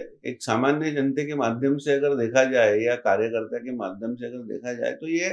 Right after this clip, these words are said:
राजनीति में आने के बाद ही इतना सारा पैसा लोगों के, वो राजनीतिक नेताओं के पास आ जाता है।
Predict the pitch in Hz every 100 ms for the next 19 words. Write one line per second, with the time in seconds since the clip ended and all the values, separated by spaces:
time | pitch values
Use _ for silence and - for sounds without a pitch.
0 | - _ _ _ _ _ _ _ _ -
1 | 101 107 113 127 151 165 175 196 196 196
2 | 202 202 135 151 175 185 151 143 160 175
3 | 180 196 196 160 - - 180 165 160 165
4 | 175 131 147 143 123 127 131 143 147 139
5 | 131 107 120 127 120 127 - 131 123 110
6 | 104 110 120 117 120 107 104 107 82 90
7 | 82 87 76